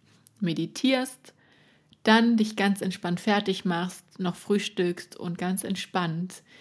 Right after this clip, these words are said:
in absoluter Verbundenheit in deinem Büro fährst. Was für Entscheidungen wirst du dann an diesem Tag treffen? Wie wirst du dich dann an diesem Tag fühlen? Wie effizient denkst du, dass du dann an diesem Tag bist?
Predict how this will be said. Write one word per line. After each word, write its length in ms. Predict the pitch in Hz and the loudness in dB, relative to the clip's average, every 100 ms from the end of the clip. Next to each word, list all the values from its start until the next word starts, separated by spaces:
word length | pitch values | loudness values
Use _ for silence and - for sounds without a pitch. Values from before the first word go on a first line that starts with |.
| - - - | -20 -20 -2
in 220 | 180 - | -2 0
absoluter 560 | - - 185 175 175 170 | -4 -2 -2 0 0 -2
Verbundenheit 1120 | 165 175 294 - 208 196 175 165 175 - - - _ _ - | -2 0 -2 0 -2 0 -4 -4 -6 -8 -16 -20 _ _ -2
in 280 | 185 190 | 0 0
deinem 260 | 180 156 160 | 0 -2 -2
Büro 320 | 175 180 220 | -4 -2 -4
fährst. 500 | 247 - - 190 - _ | -4 -8 -8 -10 -16 _
Was 200 | - 226 | -2 -2
für 100 | - | 0
Entscheidungen 840 | 233 214 226 202 202 170 165 175 180 | 0 0 2 2 2 0 -2 -2 -2
wirst 200 | 175 - | -4 -2
du 80 | 190 | 0
dann 240 | 196 247 | 2 2
an 100 | 170 | 0
diesem 300 | - 208 170 | -2 -6 -8
Tag 360 | - 196 202 - | -6 -6 -8 -10
treffen? 520 | - - - - - - - | -12 -12 -10 -12 -14 -14 -4
Wie 180 | 180 175 | 0 2
wirst 220 | 180 - | 0 -2
du 60 | |
dich 240 | 170 165 - | -6 -6 -2
dann 320 | 185 202 214 | 0 2 2
an 120 | 175 | 0
diesem 260 | 175 175 180 | -2 -4 -4
Tag 260 | 175 170 | -4 -6
fühlen? 460 | - 233 214 - - - - - - | -8 -6 -4 -4 -8 -14 -16 -18 -2
Wie 180 | - 233 | 0 2
effizient 800 | 202 - 214 214 - 262 220 - | 0 -2 -2 -2 -2 2 2 0
denkst 300 | 165 165 - | -2 -4 -6
du, 160 | 180 196 | -6 -4
dass 240 | 170 170 | -2 -4
du 80 | - | -4
dann 280 | 175 160 170 | -4 -2 -4
an 160 | 170 170 | -4 -6
diesem 300 | 170 175 180 | -4 -6 -6
Tag 360 | - 175 - | -10 -12 -8
bist? 320 | - - - | -8 -8 -12